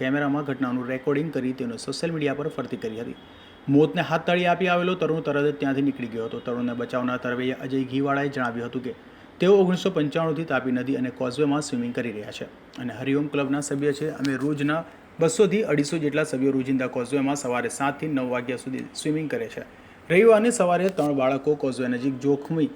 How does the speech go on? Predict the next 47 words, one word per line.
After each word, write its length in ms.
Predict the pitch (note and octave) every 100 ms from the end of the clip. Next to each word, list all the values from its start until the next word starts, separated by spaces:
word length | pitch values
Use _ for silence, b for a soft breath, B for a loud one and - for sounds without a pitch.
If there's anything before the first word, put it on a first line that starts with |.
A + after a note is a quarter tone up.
| - - - - - - - -
લઈ 260 | D3 E3+ C#3
સેલ્ફીને 420 | E3 F3 F3 F#3 F3+
લઈ 100 | E3 D#3+
મજા 220 | C3+ C3 A#2+
માણી 180 | A#2 A2
રહ્યા 180 | A2
હતા. 140 | A2+ A#2+
અચાનક 280 | A#2+ A#2+ A2+
ત્રણ 180 | C3 B2+
પૈકી 240 | C3 D3 C#3+
એક 40 | D3
કોઝવેમાં 460 | D3 C#3 D3+ D3 D3+
પડ્યો 240 | D3 D3 C#3+
હતો, 200 | C#3 D3+ D#3+
થોડે 240 | B2+ B2+ B2 - - -
દૂર 180 | D#3+ E3+
પાણીમાં 360 | D#3+ D3+ D3 D#3
ખેંચાયો 340 | C#3 C3 A#2 A#2+
હતો. 140 | A#2+ A#2
મારી 200 | C3+ E3+
નજર 200 | D#3 E3+ E3
પડી 200 | D#3 D#3+ D#3+
ત્યારે 240 | C#3 D3 C#3+ C3
એકવાર 240 | C3+ C#3+ C#3 D3+
તો 100 | -
એમ 220 | D3 D#3
લાગ્યું 260 | C3+ B2+ C3 D3+
કે 100 | C#3+
તે 120 | D3
તરી 200 | C#3+ A#2+
રહ્યું 180 | G#2+ G#2+ -
છે, 100 | A#2+ - B B
પછી 260 | C3 C#3+ C3+
અહેસાસ 300 | C#3+ E3 F3
થયો 160 | E3+
કે 80 | F3+
તે 60 | F3+
ડૂબી 240 | E3+ E3+ D#3+
રહ્યું 200 | D#3+ E3+
છે, 100 | D3+
એટલે 140 | D3+
કપડાં 340 | C#3 B2+ C#3 C3
સાથે 180 | B2+ C#3+
જ 240 | D3+ D3
પાણી 240 | C3+ B2+ B2
નદીમાં 340 | A#2+ C3 C3+
કૂદીને 240 | C3 A#2+